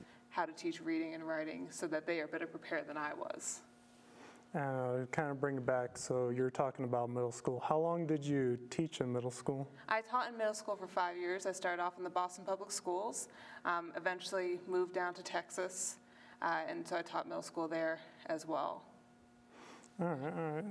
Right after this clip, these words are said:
Speaker 2: And that's when you went to Texas A and M?
Speaker 1: Yeah, so I was,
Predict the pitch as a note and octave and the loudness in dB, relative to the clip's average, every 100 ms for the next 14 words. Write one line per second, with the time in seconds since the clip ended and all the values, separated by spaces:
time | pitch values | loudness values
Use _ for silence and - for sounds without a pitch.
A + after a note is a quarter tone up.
0 | G#3 C#3+ B2+ A#2+ A#2+ A#2 - B2+ B2 A#2+ | 0 2 2 4 2 2 -2 0 2 2
1 | A#2 A2+ A#2+ A#2 - A#2+ A2+ A#2 - - | 4 4 2 0 2 2 4 -2 -2 0
2 | - B2 A#2+ A#2+ B2 B2 B2 F3+ D#3 - | 2 4 2 2 2 -2 2 2 2 0
3 | F#3+ F3 E3+ E3+ E3+ | 0 4 2 0 -6